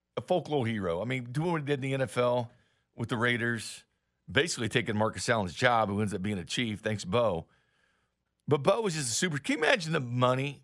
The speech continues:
marketing money, Bo Jackson would make in current day? 'Cause I don't know. I don't think we're gonna see another two-star guy or two-sport guy. I know we did with Deion, 'cause Deion was able to do it. Didn't have success in baseball like I think Bo did in both,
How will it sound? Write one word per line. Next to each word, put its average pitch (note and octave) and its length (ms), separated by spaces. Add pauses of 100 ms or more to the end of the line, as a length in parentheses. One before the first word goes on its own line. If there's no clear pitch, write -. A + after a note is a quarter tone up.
marketing B2 420
money, B2 220
Bo A#2+ 260
Jackson G#2+ 460
would F#2+ 120
make G2+ 320 (160)
in F#2+ 80
current G2+ 300
day? F#2+ 220 (2000)
'Cause A2+ 140
I F3 160
don't B3 120
know. F3+ 60
I G2 200
don't A3 120
think D#3+ 160
we're A#2 100
gonna A2 100
see B2 340
another G#2+ 160
two-star G2 440
guy G2 260
or - 100
two-sport G2+ 460
guy. F#2 140
I - 20
know A#2+ 100
we D#3 80
did C#3+ 160
with G#2 140
Deion, B2+ 420 (1200)
'cause G#2+ 140
Deion C3 260
was A#2+ 140
able B2 220
to A#2+ 60
do A#2+ 180
it. B2+ 160
Didn't C#3 140
have B2 120
success - 640 (440)
in A#2 160
baseball B2 500
like A#2+ 160
I A#2 60
think G#2+ 320
Bo A#2 180
did A#2 180
in G2+ 140
both, A2+ 380